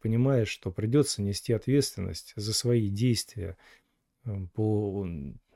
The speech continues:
ну, по, по трем вот этим укладам, да, первое — это суд совести, второе — это суд предков, и третье — уже это направление богов, не суд даже.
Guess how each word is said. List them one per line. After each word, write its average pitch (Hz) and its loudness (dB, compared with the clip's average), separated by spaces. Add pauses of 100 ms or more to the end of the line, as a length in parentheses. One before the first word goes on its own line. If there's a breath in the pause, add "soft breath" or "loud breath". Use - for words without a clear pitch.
(460)
ну, 117 -4
по, 123 0
по - 0
трем 123 4
вот 95 -4
этим 101 -6
укладам, 117 2
да, 101 -4
первое — 95 -2
это - -12
суд - -10
совести, 175 2
второе — 101 -2
это 90 -8
суд - -10
предков, 151 -4
и 95 -6
третье — 98 -4
уже 98 -6
это 101 -6
направление 110 4
богов, 90 -6
не 131 -4
суд 135 -4
даже. 95 -4